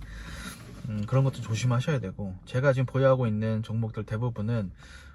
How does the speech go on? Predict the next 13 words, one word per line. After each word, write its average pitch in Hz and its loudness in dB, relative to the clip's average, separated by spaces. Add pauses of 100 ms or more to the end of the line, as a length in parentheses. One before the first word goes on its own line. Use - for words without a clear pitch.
(140)
어, 110 0
공매도에 165 6
있어서는 131 0
별 120 0
뭐 113 -2
무서워하지 135 2 (400)
않아도 139 4
된다라는 120 6
개인적인 117 0
판단을 131 2
하고 147 2
있기 120 -4
때문에, 117 0